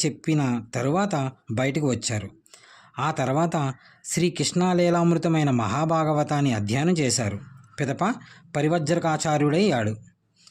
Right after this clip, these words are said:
ఆ విధంగా ఇంటి నుండి వెళ్ళిపోగా వ్యాసదేవుడు పుత్రుని వెంట పరుగు తీస్తూ, "పుత్రా, పుత్రా" అని పిలిచాడు. సుఖదేవుడు మాత్రం బదులివ్వలేదు. అప్పుడు తరువులే ఆ తండ్రి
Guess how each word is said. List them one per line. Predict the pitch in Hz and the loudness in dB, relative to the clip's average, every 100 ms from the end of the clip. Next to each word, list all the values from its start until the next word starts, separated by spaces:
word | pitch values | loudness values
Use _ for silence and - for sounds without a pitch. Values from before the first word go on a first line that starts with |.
| _ - | _ -4
ఆ | 151 | -2
విధంగా | 151 131 131 143 226 - | 0 0 0 0 -2 0
ఇంటి | 151 151 | 0 2
నుండి | 185 185 175 | 4 4 2
వెళ్ళిపోగా | 143 143 151 156 151 135 139 - - _ | 2 2 0 -2 0 -2 -6 -14 -20 _
వ్యాసదేవుడు | 131 135 139 175 196 196 170 147 - - _ - | -4 -2 -2 0 2 4 2 0 -4 -20 _ -6
పుత్రుని | 156 175 185 | -2 2 2
వెంట | 180 160 | 4 2
పరుగు | 143 131 135 | 0 0 0
తీస్తూ, | 143 151 - 226 214 - _ _ _ - | 0 -2 0 2 2 -2 _ _ _ -8
"పుత్రా, | 147 - 156 | -6 -2 -2
పుత్రా" | 151 139 147 143 | -2 -2 -2 0
అని | 165 | 2
పిలిచాడు. | 196 135 127 107 101 _ _ _ _ _ | 2 0 0 -2 -4 _ _ _ _ _
సుఖదేవుడు | - 135 160 196 180 | -8 -4 0 2 4
మాత్రం | 170 139 143 190 | 2 0 2 2
బదులివ్వలేదు. | 147 147 147 127 110 104 101 - _ _ _ _ _ _ _ - | 2 2 2 2 0 0 -4 -12 _ _ _ _ _ _ _ -8
అప్పుడు | 143 143 165 139 123 - _ _ _ _ _ _ _ _ - | -8 0 2 2 0 -6 _ _ _ _ _ _ _ _ -2
తరువులే | 135 160 202 226 | 2 4 4 2
ఆ | 175 143 | 0 -2
తండ్రి | 143 131 156 165 135 127 | 0 0 2 2 0 -2